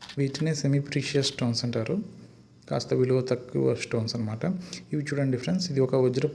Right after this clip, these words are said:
పలుకులాగా ఉంది, చాలా వండర్‌ఫుల్గా ఉంది రాయి అయితే. కానీ పలుకు, కొన్ని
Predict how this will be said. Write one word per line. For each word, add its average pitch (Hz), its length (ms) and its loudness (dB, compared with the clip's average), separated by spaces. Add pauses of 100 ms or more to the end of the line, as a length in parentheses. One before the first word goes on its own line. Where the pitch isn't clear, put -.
పలుకులాగా 131 480 4 (100)
ఉంది, 113 220 0 (1300)
చాలా 135 220 0
వండర్‌ఫుల్గా 127 540 0
ఉంది 120 160 -2
రాయి 120 240 0
అయితే. 120 180 0 (1500)
కానీ 165 180 0 (160)
పలుకు, 139 300 4 (400)
కొన్ని 139 260 2